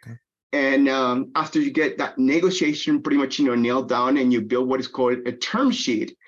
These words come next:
Speaker 2: which pretty much outline the key terms of that relationship. Okay, I give you that, you give me this, this is how I'm benefit from this relationship, this is what I'm willing to,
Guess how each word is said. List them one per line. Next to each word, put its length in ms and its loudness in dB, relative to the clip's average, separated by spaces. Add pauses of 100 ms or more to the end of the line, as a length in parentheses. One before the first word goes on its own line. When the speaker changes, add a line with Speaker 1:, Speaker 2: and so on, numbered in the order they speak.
(320)
Speaker 2:
which 260 -4
pretty 140 -2
much 380 -2
outline 600 0
the 100 -2
key 300 -4
terms 400 -2
of 140 -2
that 180 -2 (100)
relationship. 800 -4
Okay, 340 -2
I 140 -2
give 240 0
you 100 -2
that, 420 -2
you 100 -2
give 180 -2
me 140 2
this, 280 0
this 180 -4
is 80 -6
how 180 -2
I'm 140 2
benefit 480 -2
from 200 0
this 160 0
relationship, 760 0
this 300 -4
is 160 -4
what 180 0
I'm 160 0
willing 360 0
to, 300 0